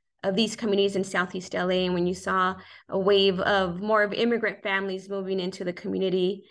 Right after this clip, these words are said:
um, and I think what we need is more of the representa-, representation of folks that actually grew up in the community,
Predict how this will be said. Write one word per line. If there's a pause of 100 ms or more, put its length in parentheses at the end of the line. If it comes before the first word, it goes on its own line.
(340)
um,
and (280)
I
think
what
we
need
is (380)
more
of
the
representa-,
representation
of
folks
that
actually
grew
up
in
the
community,